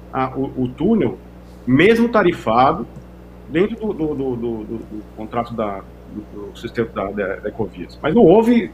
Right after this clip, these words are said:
não houve espaço regulatório, não havia possibilidade jurídica pra fazer isso. Então ninguém aqui tá contra Ecovias, contra o governo do Estado de São Paulo, nós somos a favor do porto.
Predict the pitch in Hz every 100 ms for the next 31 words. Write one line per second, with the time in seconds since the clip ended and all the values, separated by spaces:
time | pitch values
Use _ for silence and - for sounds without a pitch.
0 | - 139 160 180 175 165 135 - - 151
1 | 180 147 147 143 120 - 127 151 139 147
2 | 123 120 139 - - - - - - 180
3 | - 175 170 143 139 170 185 143 147 123
4 | 143 165 165 170 165 160 185 156 - -
5 | - - - - - 190 208 175 214 233
6 | 202 - 151 117 - - - - 147 190
7 | 170 113 90 - 120 113 87 123 151 -
8 | - - 143 180 185 143 117 120 110 120
9 | 110 92 - 143 107 - - - 165 175
10 | 147 156 233 - 139 151